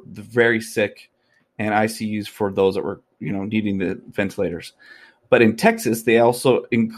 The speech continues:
um, had treatment centers where if you got sick, you would go to these treatment centers to get help for your symptoms, to fight, to help you fight through whatever you're going through. So there was, there's a ways they treated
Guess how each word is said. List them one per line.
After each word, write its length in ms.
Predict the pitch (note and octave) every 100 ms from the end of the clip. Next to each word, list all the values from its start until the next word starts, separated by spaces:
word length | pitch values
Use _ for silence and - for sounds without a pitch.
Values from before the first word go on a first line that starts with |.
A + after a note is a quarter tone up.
| -
um, 400 | B2 A2 G#2+ A2 - _ _
had 280 | A2 A2+ A2
treatment 380 | - G3+ B2+ -
centers 560 | - G2+ A#2 D3+ F3 - _ _ _ -
where 100 | B2
if 140 | A#2
you 60 | A#2+
got 300 | C#3 D3+ -
sick, 380 | - A2+ A2 A#2
you 80 |
would 160 | A2+ G#2+
go 220 | A#2+ A#2
to 200 | A2+ -
these 160 | A2 G#2+
treatment 400 | - D#3 A2+ A2
centers 460 | A2+ G#2 G#2+ F#2+
to 100 | -
get 240 | A2+ A2+ G#2
help 260 | B2+ A2+
for 120 | - G#2+
your 80 |
symptoms, 520 | G2 B2+ A#2+ A2 G#2+ A2 _ _ _
to 100 | -
fight, 640 | A#2+ - C3+ C3 C3 - - _ _ -
to 80 |
help 340 | C3 D3+ A2+ A2+
you 160 | B2+
fight 460 | B2+ - B2 A#2+ A#2
through 640 | - - A#2+ A2 G#2+ A2+ - _ -
whatever 240 | A2 G#2
you're 80 | G2
going 220 | A2 G#2+
through. 200 | - F#2
So 160 | - A2
there 200 | A2 G#2+
was, 260 | G#2+ G2+ - _ _ _ _ _ _ _
there's 180 | A2 G#2+
a 40 |
ways 340 | A2 A2 A2 - _ _ _ _
they 200 | B2 A2+
treated 680 | A2+ - D3 D3 C3+ -